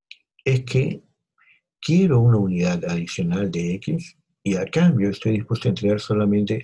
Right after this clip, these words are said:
cero punto tres unidades de Y, ¿no? Cuando voy al mercado y yo quiero esa unidad adicional de X y quiero entregar a cambio cero punto tres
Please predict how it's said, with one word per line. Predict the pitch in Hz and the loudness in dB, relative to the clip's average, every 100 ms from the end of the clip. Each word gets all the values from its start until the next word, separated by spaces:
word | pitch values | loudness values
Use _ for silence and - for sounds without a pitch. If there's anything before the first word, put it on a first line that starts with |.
| - | -8
cero | - 107 | -2 -2
punto | 104 110 98 92 | 0 -2 -2 -2
tres | 123 131 85 - _ _ _ - _ _ _ _ | 0 0 0 -6 _ _ _ -20 _ _ _ _
unidades | - 104 90 92 90 90 107 - - _ _ - | 0 2 2 0 -2 -4 -6 -10 -20 _ _ -8
de | 87 90 | -4 -2
Y, | 85 87 87 85 - - - _ - | -2 -2 -4 -6 -10 -16 -20 _ -12
¿no? | - 120 _ _ _ - | -10 -10 _ _ _ -12
Cuando | - 87 87 | -4 0 2
voy | 113 117 | 4 4
al | 113 | 4
mercado | 98 98 - 123 113 | 2 0 0 2 2
y | 95 | 2
yo | 101 | 0
quiero | - 117 113 92 - _ _ | -2 0 2 0 -4 _ _
esa | 110 117 110 | -2 0 0
unidad | 95 90 95 | -2 0 -2
adicional | 98 - 95 95 | -4 -6 -6 -6
de | 90 101 | -4 -4
X | 120 - 95 - - _ _ _ | -4 -6 -10 -12 -20 _ _ _
y | 101 90 | -10 -6
quiero | 107 104 | -2 -2
entregar | 90 - 101 101 | -4 -4 -4 -4
a | |
cambio | 90 101 92 | -4 -4 -4
cero | - 101 92 | -4 -6 -6
punto | - 107 95 85 | -4 -6 -6 -8
tres | 104 107 - | -4 -4 -6